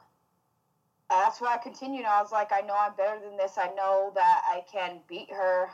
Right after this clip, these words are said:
Um, if I would have just had a little bit more experience or whatever, I,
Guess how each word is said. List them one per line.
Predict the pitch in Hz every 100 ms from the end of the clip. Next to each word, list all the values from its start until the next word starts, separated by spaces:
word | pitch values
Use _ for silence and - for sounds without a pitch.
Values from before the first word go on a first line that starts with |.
| -
Um, | 208 - - 175
if | 185 185
I | 175 175
would | 185 185
have | 180 -
just | 190 -
had | 175
a | 185
little | 185
bit | 190 190
more | 185 185
experience | 185 - 185 185 180 180 180 - -
or | 175 -
whatever, | 180 170 180 190
I, | 180 - 190 170